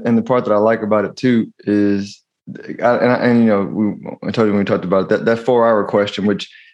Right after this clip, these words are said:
is just a version of what, you know, when you told me what you do is a version of how I think about it, and I stole it from a book called Four Hour Work Week.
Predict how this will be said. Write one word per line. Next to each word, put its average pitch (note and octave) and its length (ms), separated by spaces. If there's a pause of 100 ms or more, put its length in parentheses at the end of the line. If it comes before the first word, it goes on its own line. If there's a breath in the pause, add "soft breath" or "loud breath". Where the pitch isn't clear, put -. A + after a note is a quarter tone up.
is C3 100
just C#3+ 160
a B2+ 60
version A#2+ 340
of G#2+ 100
what, A2+ 300
you A#2 80
know, G2 300 (300)
when A3+ 220
you - 60
told A#2 160
me A2+ 80
what G#3 100
you G#2 60
do G#2+ 100
is G2 80
a G2+ 40
version G#2 340
of F#2 60
how G2 160
I G2 80
think F#2+ 240
about F2+ 260
it, - 180
and - 120
I - 20
stole F#2+ 240
it F2 80
from F#2+ 80
a F2+ 60
book F#2 200
called F2 220
Four F#2+ 160
Hour F2+ 220
Work F#2+ 240
Week. F2+ 240